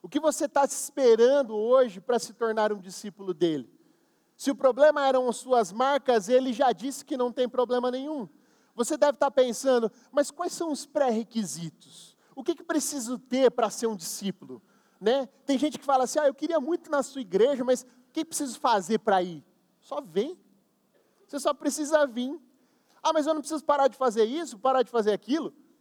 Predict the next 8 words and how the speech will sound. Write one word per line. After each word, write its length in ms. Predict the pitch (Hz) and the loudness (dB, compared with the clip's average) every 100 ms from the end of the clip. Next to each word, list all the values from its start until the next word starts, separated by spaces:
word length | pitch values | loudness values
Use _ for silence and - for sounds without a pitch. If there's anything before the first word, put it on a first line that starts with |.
| _ _ - | _ _ -12
Primeiro, 720 | 196 190 185 185 196 254 302 _ _ _ _ _ _ _ | -8 -2 4 4 4 2 -2 _ _ _ _ _ _ _
vem. 440 | 151 240 233 233 _ _ _ _ _ _ | 0 2 2 -6 _ _ _ _ _ _
Venha 360 | 147 269 320 294 | -2 0 0 0
como 280 | 254 240 | 2 0
está. 560 | 202 - - 175 147 131 _ _ | -2 -8 -2 0 0 -4 _ _
E 80 | 208 | -2
no 100 | 240 | -2
processo 840 | 240 285 269 - 233 196 - 302 | 0 -2 -2 0 2 2 -2 -20